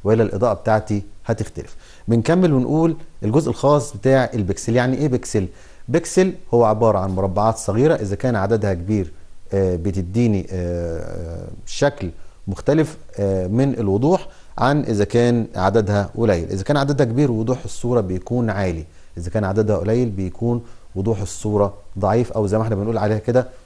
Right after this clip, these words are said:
الصوره دي مبكسله. مبكسله يعني ايه؟ الشاشه اللي انت بتتفرج عليها دلوقتي دي متقسمه لمجموعه من الخلايا، ايا كان نوع الشاشه، حتى لو شاشات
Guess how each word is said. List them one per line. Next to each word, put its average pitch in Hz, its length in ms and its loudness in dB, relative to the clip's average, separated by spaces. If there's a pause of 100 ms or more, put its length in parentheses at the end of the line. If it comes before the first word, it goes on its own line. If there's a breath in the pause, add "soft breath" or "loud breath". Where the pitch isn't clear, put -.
الصوره 117 300 0
دي 113 140 2
مبكسله. 92 500 -2 (420 soft breath)
مبكسله 104 400 2
يعني 120 220 0
ايه؟ 127 200 0 (300 soft breath)
الشاشه 175 320 0
اللي 156 120 4
انت 151 140 2
بتتفرج 139 440 0
عليها 131 200 2
دلوقتي 139 340 -2
دي 147 100 0
متقسمه 143 580 -2
لمجموعه 110 500 0
من 110 160 0
الخلايا، 95 460 -4
ايا 147 280 2
كان 135 220 2
نوع 131 280 2 (380 soft breath)
الشاشه، 90 360 -4
حتى 120 320 -2
لو 110 160 4
شاشات 113 440 -2